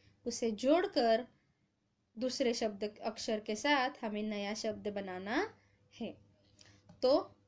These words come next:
पहला शब्द क्या बनेगा? कीला, कीला। दूसरा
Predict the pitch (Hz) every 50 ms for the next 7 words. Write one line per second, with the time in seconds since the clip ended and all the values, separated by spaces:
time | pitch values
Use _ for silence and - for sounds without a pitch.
0 | _ _ - 247 226 233 247 269 294 - 294 240 233 285 294 294 302 294 294 302
1 | 302 294 302 302 302 302 320 359 466 466 - - - _ _ _ _ _ _ _
2 | _ - - 277 262 262 302 381 523 - - - _ _ _ _ _ _ _ -
3 | - - 277 311 339 349 277 - - - - _ _ _ _ _ _ _ _ _
4 | _ _ _ _ - - - - _ - - _ _ _ _ _ _ - - -
5 | - - - _ _ _ _ - - 254 226 226 233 262 285 294 254 196 - -
6 | - - - - - _ _ - - - _ - _ _ _ _ _ _ _ _
7 | - - _ _ _ _ - - _ - 226 226 - 247 240 269 302 392 466 -